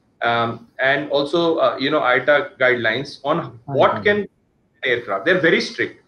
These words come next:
Speaker 1: and it's not
Speaker 2: Mm-hmm.
Speaker 1: one, uh, you know, bodies, international bodies, which actually, uh, defines, uh, what kind of goods can, uh, you know, uh, get into aircraft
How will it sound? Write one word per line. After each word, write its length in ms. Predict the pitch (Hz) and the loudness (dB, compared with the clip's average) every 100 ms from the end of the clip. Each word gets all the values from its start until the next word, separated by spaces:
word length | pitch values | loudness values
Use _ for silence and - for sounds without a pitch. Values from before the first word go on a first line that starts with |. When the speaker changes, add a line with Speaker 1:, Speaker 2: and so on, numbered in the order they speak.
| - - 143 | -20 -10 -2
Speaker 1:
and 100 | 175 | 0
it's 160 | 180 | 2
not 180 | 196 190 | 2 2
Speaker 2:
Mm-hmm. 80 | 151 | 4
Speaker 1:
one, 340 | 151 208 - - - - _ _ _ _ _ - | 2 0 -6 -4 -4 -4 _ _ _ _ _ -6
uh, 560 | 185 175 151 143 135 131 | -4 0 2 4 2 0
you 100 | 139 | -2
know, 180 | 151 123 | -2 0
bodies, 420 | 120 135 120 107 | 2 2 2 -2
international 600 | 123 - - 135 151 147 | -10 -12 -8 -8 -6 -4
bodies, 440 | 120 107 127 - _ _ _ - | -4 -4 -10 -14 _ _ _ -6
which 160 | 151 160 | -4 0
actually, 680 | 147 - 233 233 233 185 - | -2 -2 -6 -4 -6 -6 0
uh, 340 | 139 135 127 123 120 127 120 | 2 4 4 4 2 -2 -8
defines, 600 | 131 143 151 170 175 - | -6 0 0 0 -4 -4
uh, 280 | 160 147 135 | -2 0 0
what 280 | 123 165 - | 0 -2 0
kind 220 | 170 165 | -2 -2
of 160 | 180 131 | -4 -4
goods 320 | 151 - - | -8 -8 -6
can, 400 | 156 151 151 147 | -4 -2 -4 -6
uh, 420 | 131 127 120 117 117 123 123 127 | 0 2 2 0 -6 -12 -12 -8
you 120 | 139 | -2
know, 200 | 147 135 | -2 0
uh, 340 | 123 117 113 | 2 2 0
get 180 | 123 131 | -2 -2
into 300 | 147 143 139 | -4 -4 -2
aircraft 480 | 117 117 131 151 | -2 -2 -2 -2